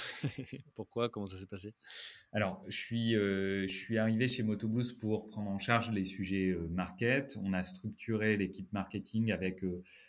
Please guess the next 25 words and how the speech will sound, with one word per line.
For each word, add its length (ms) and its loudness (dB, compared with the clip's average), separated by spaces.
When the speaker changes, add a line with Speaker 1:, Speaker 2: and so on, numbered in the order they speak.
Speaker 2:
euh, 760 -6
on 80 -20
va 100 -12
dire 180 0
une 140 4
dizaine 340 6
de 60 4
personnes 460 0
en 180 2
interne 580 2
pour 140 -8
réussir 560 0
à 260 -2
poser 320 4
beaucoup 260 0
plus 280 -8
la 120 0
marque, 440 -2
développer 420 0
l'international, 760 0
puisque 200 -14
le 80 -4
sujet, 340 0
c'était 320 -2
de, 260 -2